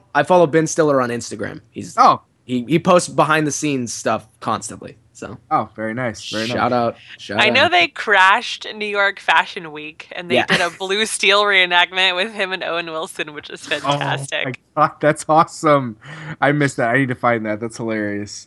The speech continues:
Speaker 2: Um, yes.
Speaker 3: Um, I do have an old, an old movie recommendation. I totally forgot.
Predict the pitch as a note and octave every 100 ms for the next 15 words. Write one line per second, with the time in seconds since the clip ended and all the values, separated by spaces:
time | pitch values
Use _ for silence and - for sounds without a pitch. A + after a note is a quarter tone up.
0 | _ B2+ B2 A#2 A2 G#2+ - _ _ _
1 | _ C3 - A#2+ G#3 - A#3 A3+ C#4+ E4
2 | F4 C4+ B3+ G#3 G3+ _ - F3+ F3+ F#3
3 | E3+ E3+ E3 D#3+ _ E3 D#3+ D#3 D3 D3+
4 | - D3+ - E3+ G3+ F3 E3+ E3 D#3 D3+